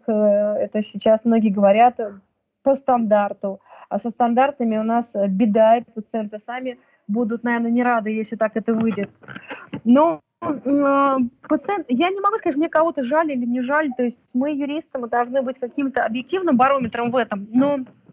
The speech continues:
пациенты настолько тоже последние годы давили и продавливали уголовные дела, понимая, что это,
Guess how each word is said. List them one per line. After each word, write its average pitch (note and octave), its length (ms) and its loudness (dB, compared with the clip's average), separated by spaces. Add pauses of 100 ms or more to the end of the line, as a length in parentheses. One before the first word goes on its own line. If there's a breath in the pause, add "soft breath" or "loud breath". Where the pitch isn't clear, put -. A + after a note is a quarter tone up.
(340)
пациенты C4 480 0
настолько C4+ 500 0
тоже D4 460 0
последние A3+ 600 -4
годы G#3+ 380 0 (340 loud breath)
давили A3+ 720 4 (480 loud breath)
и G#3+ 60 0
продавливали B3 840 2
уголовные A#3 600 -2
дела, A#3+ 340 0
понимая, A3 540 -4
что - 260 -10
это, G#3+ 460 -2